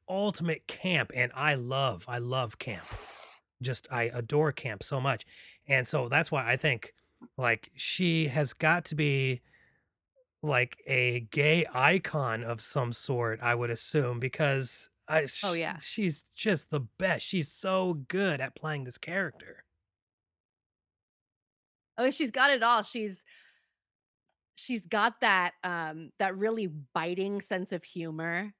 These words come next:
Speaker 2: and, and she's got all of her little quips and jabs,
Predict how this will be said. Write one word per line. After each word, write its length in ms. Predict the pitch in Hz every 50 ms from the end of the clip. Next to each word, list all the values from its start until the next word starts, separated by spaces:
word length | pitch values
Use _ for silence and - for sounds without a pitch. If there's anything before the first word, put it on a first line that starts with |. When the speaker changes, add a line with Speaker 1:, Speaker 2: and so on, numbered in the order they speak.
| _ _ _ _ _ _ _ _ _ _ _ _ _ _ -
Speaker 2:
and, 560 | 185 180 175 175 165 170 170 165 160 160 156 - - - _ _ _ _ _ _ _ _ _ _ _ _ _ _ _ _ _ _ _ _ _ _ _ _ _ _ _
and 180 | - 208 202 202
she's 220 | - - 220 -
got 280 | - - 214 208 214 - - -
all 280 | 190 190 196 214 214 220
of 100 | 214 -
her 180 | - 226 208 196
little 300 | 180 185 190 185 175 165
quips 580 | - - - - 202 196 180 - _ - - 196
and 180 | 175 170 165
jabs, 720 | - - 175 160 160 165 165 165 170 180 185 196 226 -